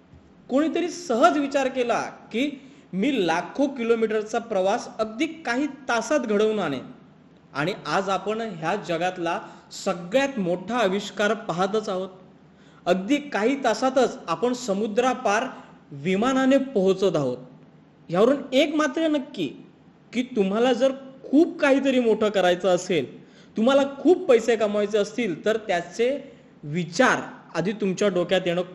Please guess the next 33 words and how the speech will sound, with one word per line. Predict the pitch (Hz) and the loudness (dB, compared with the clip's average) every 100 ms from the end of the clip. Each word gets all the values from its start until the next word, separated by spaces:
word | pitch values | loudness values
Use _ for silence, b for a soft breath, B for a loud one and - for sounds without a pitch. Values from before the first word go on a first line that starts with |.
| - | -6
खूप | 240 202 | -2 0
गरजेचं | 165 139 139 127 120 | 0 0 -2 -6 -10
आहे. | - - - _ _ - - - - - | -14 -20 -20 _ _ -20 -20 -20 -20 -12
दुसरा | 160 185 254 262 | -8 -2 0 2
मुद्दा | 247 185 208 | 0 2 2
आहे | 190 190 226 - - | 2 2 0 -6 -8
इच्छा. | 185 - - 147 - - - - - - - - - - - 254 | -6 -6 -8 -10 -12 -20 -20 -20 -20 -20 -20 -20 -20 -20 -10 -4
तुमच्या | 240 302 | 2 4
डोक्यात | 285 285 277 262 | 4 4 2 2
एखादा | 233 233 240 | 2 2 2
विचार | 233 220 220 | 0 2 2
आला | 220 190 123 - - - - | 2 2 -2 -8 -20 -14 -4
की | 214 | -2
मला | 175 175 196 | 2 2 2
एखादा | 147 170 196 | 0 0 0
विशिष्ट | 170 156 190 - | -2 -4 -4 -2
व्यवसाय | 214 165 147 151 202 | -2 2 0 2 2
सुरू | 202 175 165 | 2 0 0
करायचा | 151 131 120 - | 0 -2 -4 -10
आहे, | - - - _ _ _ - _ - | -20 -20 -20 _ _ _ -20 _ 2
पण | 240 226 | 2 4
फक्त | 220 214 | 0 0
तो | 262 269 | 0 0
विचार | 220 190 226 240 | 0 0 2 4
येऊन | 240 240 214 | 4 2 2
काही | 202 | 2
उपयोग | 208 202 190 175 | 2 2 2 2
आहे | 143 143 | 2 0
का? | 127 120 - - - - - - - | -4 -10 -14 -20 -20 -20 -20 -12 0
त्या | 180 | 0
विचाराला | 185 160 185 190 202 | 0 0 2 2 0
सत्यात | 202 170 - - 208 185 | -2 -4 -4 -2 -2 -4
उतरवण्यासाठी | 151 196 208 208 196 170 160 | -4 0 0 0 -2 -2 -2